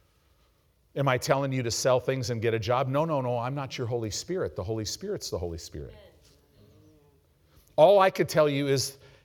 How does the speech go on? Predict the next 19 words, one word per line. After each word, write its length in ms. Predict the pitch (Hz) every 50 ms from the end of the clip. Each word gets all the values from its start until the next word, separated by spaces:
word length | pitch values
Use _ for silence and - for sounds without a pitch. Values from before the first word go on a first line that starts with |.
| _ _ -
in 160 | 151 151 156
the 100 | 147 147
Word 240 | 139 143 190 233 226
of 140 | 180 131
God, 340 | 107 135 120 117 120 127 120
the 80 | 117 117
seed 360 | - - - 160 165 170 -
for 160 | - - 139
your 160 | 123 123 120
next 260 | 117 120 120 - - -
harvest 380 | - 175 175 160 117 107 - -
is 140 | 113 92
in 120 | 110 104 101
your 120 | 104 104
house. 640 | 98 104 139 127 98 78 76 - - - - - - _ _ _ _ _ _ _ _ _ _ _ _ _ _ _ _ _ -
You 160 | - 107 110
already 240 | 117 113 113 107 -
have 280 | - - 123 110 95 90
it. 140 | 80 69